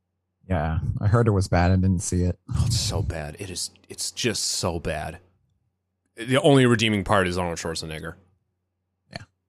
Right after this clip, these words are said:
Speaker 2: 'Cause he's, he's, like, adorable old man in that one, just like in Dark Fate, too.
Speaker 1: Yeah,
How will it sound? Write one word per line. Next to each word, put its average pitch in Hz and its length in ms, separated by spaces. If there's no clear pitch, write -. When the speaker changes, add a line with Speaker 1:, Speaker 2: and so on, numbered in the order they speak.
Speaker 2:
'Cause 90 120
he's, 82 200
he's, 82 440
like, 85 320
adorable 101 640
old 92 240
man 87 380
in 87 120
that 85 140
one, 87 120
just 95 160
like 104 100
in 92 140
Dark 92 260
Fate, 82 340
too. 82 280
Speaker 1:
Yeah, 82 180